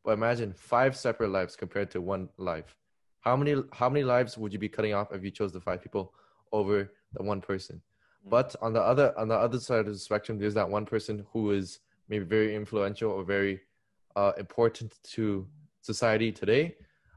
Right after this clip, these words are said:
Speaker 1: They would, their death would result in, I don't know, maybe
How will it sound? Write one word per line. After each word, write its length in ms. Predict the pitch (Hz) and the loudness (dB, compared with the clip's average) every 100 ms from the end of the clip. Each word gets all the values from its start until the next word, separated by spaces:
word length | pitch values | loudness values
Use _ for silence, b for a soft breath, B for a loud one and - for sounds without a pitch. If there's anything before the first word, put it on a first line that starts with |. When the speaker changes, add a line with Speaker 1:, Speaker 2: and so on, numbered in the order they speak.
| b | b
Speaker 1:
They 200 | 101 113 | -2 4
would, 240 | 139 139 110 - - _ - | 6 6 4 -10 -20 _ 2
their 140 | 135 | 2
death 320 | 143 113 113 110 | 4 2 2 0
would 100 | 104 | -4
result 440 | 101 101 98 - | -2 0 0 -2
in, 80 | 101 | -8
I 100 | 90 | -4
don't 140 | 92 | -4
know, 120 | 90 82 | -6 -8
maybe 440 | 92 98 101 95 | -6 -4 -4 -6